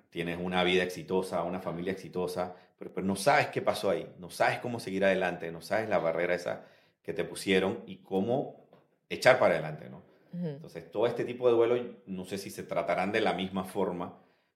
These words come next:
Speaker 1: pero ahora la gente muchas veces me dice, "Oye, ¿cómo hiciste después del divorcio?". Y tengo amigos que se han divorciado y digo, "Mira, hermano, viene esto, viene esto, viene esto". Eh, lo principal es tu cerebro, que se, se conecte con, con qué quiero hacer. O sea, imagínate, yo perdí, ah,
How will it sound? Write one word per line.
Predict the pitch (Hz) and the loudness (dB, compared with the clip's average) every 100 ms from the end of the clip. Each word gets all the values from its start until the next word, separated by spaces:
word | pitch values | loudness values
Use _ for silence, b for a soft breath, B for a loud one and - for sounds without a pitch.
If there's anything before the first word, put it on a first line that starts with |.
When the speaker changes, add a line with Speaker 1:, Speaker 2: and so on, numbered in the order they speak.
| _ | _
Speaker 1:
pero | 85 87 | 2 6
ahora | 90 98 | 8 8
la | 101 | 4
gente | 95 95 | 2 0
muchas | 95 92 92 | -2 -2 -4
veces | 92 98 | -4 -4
me | |
dice, | 95 110 | -6 -4
"Oye, | 120 107 - | -6 -6 -6
¿cómo | 104 120 | -6 -6
hiciste | - 117 123 | -6 -6 -6
después | 98 92 90 | -6 -4 -4
del | 92 | -2
divorcio?". | 107 85 | -4 -6
Y | |
tengo | 80 85 | -10 -8
amigos | 90 101 | -6 -8
que | 101 | -8
se | 85 | -8
han | |
divorciado | 98 95 - | -6 -6 -8
y | |
digo, | 104 | -10
"Mira, | 131 92 | -10 -12
hermano, | 95 98 - b b b _ _ | -12 -14 -16 b b b _ _
viene | 87 98 95 104 | 0 2 4 2
esto, | 101 104 101 | 2 2 4
viene | 98 95 95 101 | 2 2 2 0
esto, | 101 98 | -2 -4
viene | 95 95 95 98 | -2 -2 0 -2
esto". | 98 101 101 - B B B B - | -4 -4 -4 -4 B B B B -14
Eh, | - - - | -12 -10 -6
lo | 92 | -6
principal | 95 92 95 101 | -4 -6 2 2
es | 104 | 2
tu | - 98 | -2 -6
cerebro, | 87 92 101 95 101 - | 0 4 4 4 0 -6
que | - | -14
se, | 78 - _ | -16 -18 _
se | - - | -20 -16
conecte | 80 78 78 101 | -10 -10 -8 -8
con, | 95 73 - _ _ | -8 -12 -16 _ _
con | - 65 - - | -18 -18 -18 -2
qué | 113 107 | -2 4
quiero | 104 87 | 4 4
hacer. | - 69 - _ _ _ _ _ | 2 -8 -14 _ _ _ _ _
O | _ | _
sea, | 73 71 | -10 -8
imagínate, | 76 85 90 82 80 | -8 -6 -4 -4 -6
yo | 87 | -2
perdí, | 92 101 107 | 0 2 2
ah, | 113 98 - - | 2 0 -2 -16